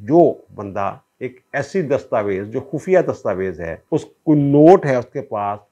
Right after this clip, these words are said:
कोई खाका है, कोई तस्वीर है, कोई कोड है, कोई इन्फॉर्मेशन है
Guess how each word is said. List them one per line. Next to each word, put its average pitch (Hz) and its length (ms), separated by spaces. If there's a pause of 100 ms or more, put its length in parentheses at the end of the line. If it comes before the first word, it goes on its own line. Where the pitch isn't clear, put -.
(100)
कोई 156 140
खाका 151 560
है, 113 320
कोई 131 180
तस्वीर 156 720
है, 98 420 (580)
कोई 175 100
कोड 180 540
है, 117 300
कोई 160 220
इन्फॉर्मेशन 196 720
है 101 440